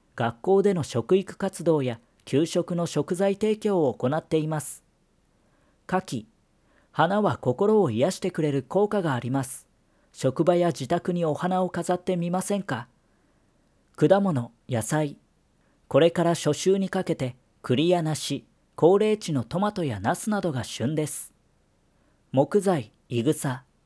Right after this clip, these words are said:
住宅の新築、増改築に県産木材、庭木、畳表を提供します。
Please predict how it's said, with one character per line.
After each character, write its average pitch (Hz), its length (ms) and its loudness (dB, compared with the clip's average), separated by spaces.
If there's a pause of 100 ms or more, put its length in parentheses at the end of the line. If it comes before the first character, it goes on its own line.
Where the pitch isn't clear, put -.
(420)
住 139 240 2
宅 185 280 0
の 175 120 -2
新 156 260 -2
築、 - 380 -6 (220)
増 151 240 4
改 202 240 0
築 - 260 -6
に 127 220 -2 (200)
県 139 220 0
産 180 300 -2
木 175 200 -2
材、 135 280 -2 (280)
庭 131 280 2
木、 - 320 -8 (320)
畳 180 420 0
表 208 320 0
を 120 140 -4
提 131 220 0
供 160 200 0
し - 160 -6
ま 151 120 -2
す。 - 280 -16